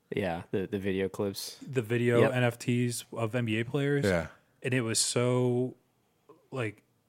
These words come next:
Speaker 2: I was online for, like, three hours trying to, like, get through to purchase it, a pack. And then, like, after an hour and a half, I saw on Twitter, like, that they're just completely out.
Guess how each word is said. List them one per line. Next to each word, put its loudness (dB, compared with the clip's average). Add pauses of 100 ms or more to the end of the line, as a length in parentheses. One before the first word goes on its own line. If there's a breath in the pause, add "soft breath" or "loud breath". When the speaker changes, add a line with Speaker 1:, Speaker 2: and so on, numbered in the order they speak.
(140)
Speaker 2:
I -2
was 0
online 4
for, -4
like, -2 (160)
three 4
hours 2
trying -2
to, 0
like, -4 (100)
get -4
through 0
to -8 (240)
purchase -2
it, -2 (120)
a -12
pack. -4 (840 soft breath)
And 0
then, 4
like, -6
after -4
an -8
hour -4
and -6
a -6
half, -6
I -6
saw -6
on -8
Twitter, -8
like, -12
that -14
they're -8
just -10
completely -8
out. -10